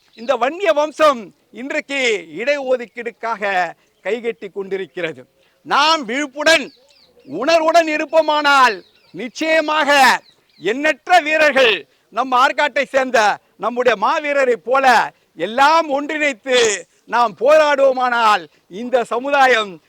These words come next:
மீண்டும் ராஜேந்திர சோழன், ராஜராஜ சோழனுடைய வம்சமாக இருக்கக்கூடிய நாம் சிறப்பாக இருக்கலாம். நாம் ஆண்ட பரம்பரை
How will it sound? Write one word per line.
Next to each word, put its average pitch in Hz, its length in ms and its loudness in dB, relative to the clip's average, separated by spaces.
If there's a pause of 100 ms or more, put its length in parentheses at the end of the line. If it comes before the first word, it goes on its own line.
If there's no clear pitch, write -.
(100)
மீண்டும் 294 540 -6
ராஜேந்திர 269 560 0
சோழன், 240 560 -2 (140)
ராஜராஜ 285 760 0
சோழனுடைய 254 800 0 (240)
வம்சமாக 311 720 -2
இருக்கக்கூடிய 247 840 -2 (180)
நாம் 196 300 -6
சிறப்பாக 214 600 -6
இருக்கலாம். 143 480 -12 (520)
நாம் 277 240 -2
ஆண்ட 339 380 2
பரம்பரை 320 680 2